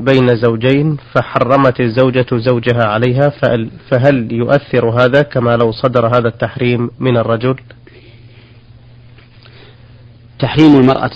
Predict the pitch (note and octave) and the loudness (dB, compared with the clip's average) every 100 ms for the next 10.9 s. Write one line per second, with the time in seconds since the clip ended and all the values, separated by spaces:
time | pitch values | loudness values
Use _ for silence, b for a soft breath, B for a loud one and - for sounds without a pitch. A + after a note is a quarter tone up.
0 | A2 A#2 A2+ G2 - C#3 - - _ - | -4 -4 -4 -8 -18 -20 -20 -20 _ -20
1 | - C3 C3+ B2 B2 A#2+ A2 A#2+ B2 - | -12 -2 0 0 -2 -2 -2 -2 -4 -4
2 | B2+ B2+ - - - - - - - - | -2 -2 -4 -12 -20 -20 -20 -20 -20 -20
3 | - - - - - - C#3 - D3 C#3+ | -20 -20 -20 -20 -20 -6 -6 0 4 6
4 | D#3 D3+ - D3 - B2+ A2 G#2+ F2+ - | 4 2 -4 -4 2 2 2 -4 -6 -20
5 | - - - - - - - - - b | -20 -20 -20 -20 -20 -20 -20 -20 -20 b
6 | b b b - - B2 C#3+ B2+ C#3 D3+ | b b b -20 -4 2 2 4 2 0
7 | - - - - B2 B2 A#2 A#2 - - | -6 -20 -16 -4 0 0 0 -4 -8 -18
8 | - - - - - - - - - C#3+ | -20 -20 -20 -20 -20 -20 -20 -20 -4 0
9 | C3+ C3+ C3 - C3 C3 - F#2+ D#2 - | 4 4 2 -2 -4 -4 -6 -14 -10 -4
10 | A#2+ B2+ B2 A#2 - - D3+ C#3+ D3 | -2 0 -2 -4 -12 -6 0 2 0